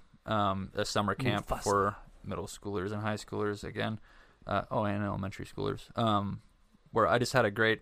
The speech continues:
Speaker 1: experience there, and I got into ministry. So I was, like, I was involved in ministry while I was pursuing the firefighter thing, and then the firefighter thing didn't work out, and then I'm like, "Oh, well, I'm already, like,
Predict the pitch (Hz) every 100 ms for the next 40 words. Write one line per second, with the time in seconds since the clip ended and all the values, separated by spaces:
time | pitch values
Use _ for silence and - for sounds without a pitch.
0 | _ 107 - 120 104 - 135 139 131 110
1 | 107 110 107 104 104 113 113 - 113 110
2 | 120 110 131 135 131 113 - - - -
3 | - - 123 135 127 113 123 143 156 135
4 | 117 117 117 - - 113 107 104 101 -
5 | - 107 110 110 107 104 104 - 104 -
6 | 104 101 95 104 98 - 101 104 - 101
7 | 101 101 104 101 98 - 120 123 120 110
8 | - 110 107 107 107 107 - 107 101 98
9 | - 104 107 101 104 98 - 135 123 101
10 | 107 - 104 104 107 107 113 110 104 98
11 | 98 -